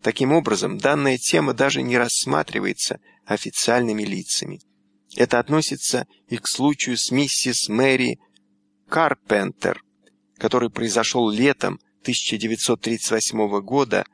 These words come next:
на парусной лодке близ Норфолка. Женщина вдруг загорелась и в считанные минуты на глазах мужа и детей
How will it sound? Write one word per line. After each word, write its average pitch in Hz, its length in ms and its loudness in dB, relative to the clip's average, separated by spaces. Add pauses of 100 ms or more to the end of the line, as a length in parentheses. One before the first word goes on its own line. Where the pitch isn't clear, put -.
(420)
на 110 200 2
парусной 104 600 0
лодке 104 500 -2
близ 123 400 0
Норфолка. - 800 0 (880)
Женщина 160 540 4
вдруг 139 300 0
загорелась 117 840 2 (380)
и 127 120 -2
в 120 60 -4
считанные 147 540 4
минуты 131 600 0 (460)
на 113 120 4
глазах 127 480 4
мужа 131 320 2
и 107 60 0
детей 185 500 -2